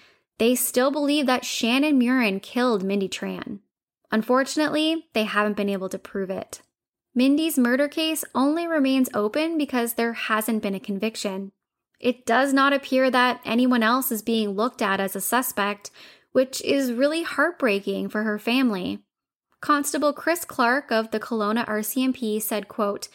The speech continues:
"In this particular case, because there was an acquittal and because of the severity of the offense, that file can't be closed. If any new information were to come to light,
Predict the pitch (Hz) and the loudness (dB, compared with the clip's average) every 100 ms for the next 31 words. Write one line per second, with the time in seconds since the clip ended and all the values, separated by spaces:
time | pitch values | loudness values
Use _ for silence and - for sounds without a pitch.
0 | - - _ - 269 262 269 339 - 339 | -20 -20 _ 0 4 4 4 0 -4 -6
1 | 302 254 262 254 254 - 220 302 370 - | -2 -2 2 0 0 -2 -2 0 -4 -6
2 | 254 262 247 247 240 233 208 214 254 277 | -6 -2 -2 0 -2 0 0 2 2 0
3 | 247 - 294 254 208 269 - - _ 226 | -2 0 2 4 2 -2 -8 -20 _ -2
4 | 233 240 247 233 233 220 240 233 214 233 | 0 0 0 0 0 -2 -2 -2 0 0
5 | 302 233 202 190 196 196 - 233 254 - | 0 0 -2 -2 -4 -2 0 2 0 -2
6 | - _ _ _ 233 262 - - 233 220 | -10 _ _ _ 0 0 0 -2 0 2
7 | 254 294 311 - - 214 - 220 - 101 | 2 0 -2 -8 -6 -6 -4 -8 -6 -4
8 | 95 113 117 - - - _ _ _ 233 | -2 -4 -6 -10 -14 -20 _ _ _ -2
9 | 247 262 285 294 294 285 277 269 269 320 | 2 4 4 4 2 2 2 2 0 -2
10 | 311 240 226 247 240 247 214 233 208 196 | -2 0 0 -2 -4 -4 -4 -4 -2 -2
11 | 202 202 | -2 -6